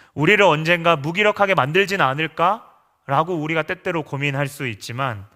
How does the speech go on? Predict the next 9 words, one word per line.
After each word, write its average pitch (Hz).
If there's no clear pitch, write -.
절대 131
아닙니다. 95
그 139
스-, -
사랑의 147
깊이를 147
더 220
경험하면 156
경험할수록 131